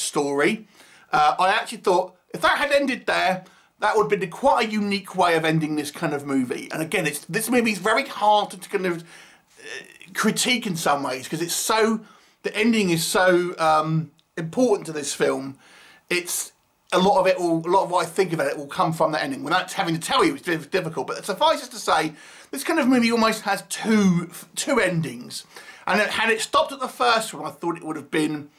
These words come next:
um, it, maybe not as twisty, but, uh, it, I think it would have been different enough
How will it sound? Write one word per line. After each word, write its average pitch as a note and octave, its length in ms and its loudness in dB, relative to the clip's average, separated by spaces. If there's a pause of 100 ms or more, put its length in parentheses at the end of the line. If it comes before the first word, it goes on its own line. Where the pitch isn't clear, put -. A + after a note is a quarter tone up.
(260)
um, C#3+ 460 4 (520)
it, G#3 160 -6
maybe D4 260 2
not C4+ 200 2
as - 100 -6
twisty, A#3+ 640 -4 (420)
but, G3 380 0
uh, F3 400 2 (220)
it, F#3+ 220 -8
I G3 100 4
think A3 280 -4
it G#3 60 -2
would F#3+ 120 0
have F3+ 100 0
been G3 220 0
different D4 340 -2
enough A3 560 0